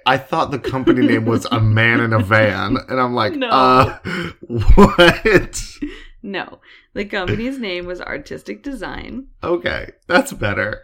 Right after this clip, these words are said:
Speaker 1: I wouldn't
Speaker 2: <laughs>
Speaker 1: hire a man in a van to, uh, like, co-, although that sounds like some kind of, like, very local, maybe Florida company.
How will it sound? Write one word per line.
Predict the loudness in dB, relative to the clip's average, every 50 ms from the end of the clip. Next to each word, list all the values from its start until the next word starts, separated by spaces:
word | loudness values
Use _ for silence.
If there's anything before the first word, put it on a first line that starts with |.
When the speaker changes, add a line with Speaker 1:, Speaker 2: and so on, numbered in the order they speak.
| _ 0
Speaker 1:
I | 2 4 4
wouldn't | 4 4 2 0 0 -2
Speaker 2:
<laughs> | -4 -2
Speaker 1:
hire | 0 0 0 0 0 -2 -4
a | -6
man | -4 -2 0 2 2 2 2 0
in | 0 0
a | -2
van | -2 0 0 0 0 -2 -2 -2 -4 -4 -4 -2 -2 -2 -2 -2 -6 -12 -20 -6 -2
to, | 0 2 2 4 4 4 2 2
uh, | 2 0 0 0 -2 -6 -10 -14 _ _ _ _ _ _ -20 -20 -20 -20 -14 -6
like, | -2 0 0 0 0 -2 -4 -6
co-, | -4 -4 -4 -4 -2 -2
although | -2 0 2 2 2 2 0 -2 0
that | 0 0 0 0 -2
sounds | -8 -12 -8 -6 -6 -6 -4 -4 -4 -4 -4
like | -4 -2 0 0 -2 -2 -4 -10 -18 _ _ _ _ _
some | -20 -18 -14 -6 -4 -2 -2 -2 -4 -8
kind | -8 -6 -6 -4 -4 -4 -4
of, | -6 -6 -8 -8
like, | -8 -8 -6 -6 -6 -8 -10 -12 -18 _ _ _ _ _ _ _ _ _ _
very | -12 -8 -2 0 2 2 4 4 4 2
local, | 2 0 0 0 0 0 0 -2 -4 -2 -2 0 0 -2 -2 -6 -8 -10 _ _ _ _ _
maybe | -8 -6 -4 -4
Florida | -6 -6 -10 _ -8 -6 -4 -4 -6 -6 -4 -4 -4 -2 -4 -4
company. | -4 -4 -4 -4 -2 -2 -4 -4 -4 -4 -6 -6 -8 -8 -10